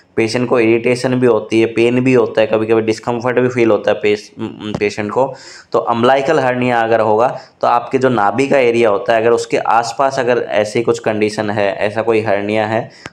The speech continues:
तो उसको बोला जाता है अम्बिलिकल हर्निया। इसमें भी क्या होता है दोस्तों, a part of intestine and fluid from the abdomen comes through the muscles of abdominal wall।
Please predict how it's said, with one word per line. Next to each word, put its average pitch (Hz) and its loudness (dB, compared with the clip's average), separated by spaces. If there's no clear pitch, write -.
तो 107 0
उसको 117 0
बोला 104 2
जाता 101 0
है - -2
अम्बिलिकल 107 0
हर्निया। 95 -6
इसमें 156 0
भी 170 2
क्या 156 2
होता 135 0
है 131 2
दोस्तों, 127 0
a 127 -4
part 139 0
of 143 -2
intestine 135 -2
and 113 -2
fluid 131 0
from 127 0
the 123 2
abdomen 117 -2
comes 131 -2
through 123 -2
the 120 0
muscles 113 -2
of 120 -2
abdominal 104 0
wall। 95 2